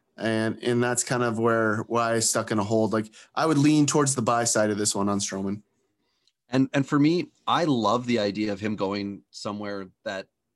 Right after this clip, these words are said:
Speaker 2: a sinker ball guy should do well, which is Colorado. And I,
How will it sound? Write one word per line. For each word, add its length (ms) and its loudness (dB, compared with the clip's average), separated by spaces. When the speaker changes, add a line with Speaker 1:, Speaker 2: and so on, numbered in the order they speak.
Speaker 2:
a 80 -12
sinker 320 -12
ball 180 -6
guy 300 -10
should 260 -12
do 160 -12
well, 220 -6
which 160 -14
is 80 -16
Colorado. 600 -4
And 120 -4
I, 140 -6